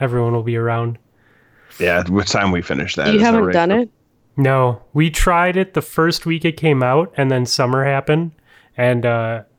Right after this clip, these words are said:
Speaker 1: being the shitty raid team member I am, I am gone on a, a lot of the weekends in the summer. So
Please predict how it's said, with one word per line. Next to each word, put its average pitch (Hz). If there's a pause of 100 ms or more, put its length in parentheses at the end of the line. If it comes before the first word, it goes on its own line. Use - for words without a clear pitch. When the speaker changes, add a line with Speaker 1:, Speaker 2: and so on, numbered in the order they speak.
(220)
Speaker 1:
being 151
the 127
shitty 131
raid 117
team 131
member 120
I 113
am, 120
I 117
am 110
gone 110
on 110
a, 131
a -
lot 117
of 113
the 110
weekends 113
in 117
the 113
summer. 110
So 107